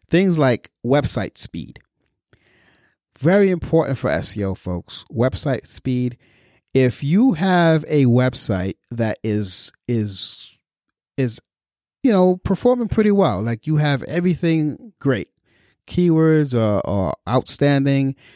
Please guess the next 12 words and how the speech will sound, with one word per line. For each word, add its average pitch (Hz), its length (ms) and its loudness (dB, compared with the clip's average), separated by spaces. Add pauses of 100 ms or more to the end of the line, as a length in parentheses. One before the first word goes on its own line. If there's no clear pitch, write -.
(220)
your 98 200 -4 (260)
in-, 143 240 2 (100)
internal 143 460 2
linking, 139 300 0
external 135 420 0
linking, 135 280 0
you 113 120 2
have 117 160 -2
your 95 80 -2
metadata, 127 580 0
everything 131 640 2
is, - 340 -4